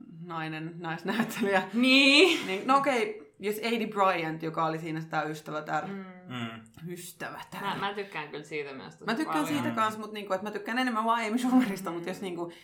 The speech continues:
Speaker 1: Aidy Bryant olisi ollut siinä,
Speaker 2: Mm.
Speaker 1: niin en mä olisi kyllä tykännyt siitä.
Speaker 2: Niin.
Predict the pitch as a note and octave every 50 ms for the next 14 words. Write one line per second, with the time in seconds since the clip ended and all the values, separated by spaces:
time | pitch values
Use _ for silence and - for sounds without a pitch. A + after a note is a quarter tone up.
0 | - _ - G3 F#3 F#3+ - G#3+ A3 A3+ G#3 F3 D#3+ D#3+ D3 D3 - - - -
1 | - _ _ _ _ _ - E3 D#3+ D#3 D#3+ - - - D3 C#3+ D#3+ D#3+ - -
2 | _ - F#3+ F#3 F#3 F#3 F#3 - _ _ - F#3 F3+ E3 D#3+ C#3+ - - - -
3 | - - - - - - _ _ - - - - _ _ - _ _ _ _ _
4 | _ _ F#3+ F#3 F3+ F3+ F3+ F3+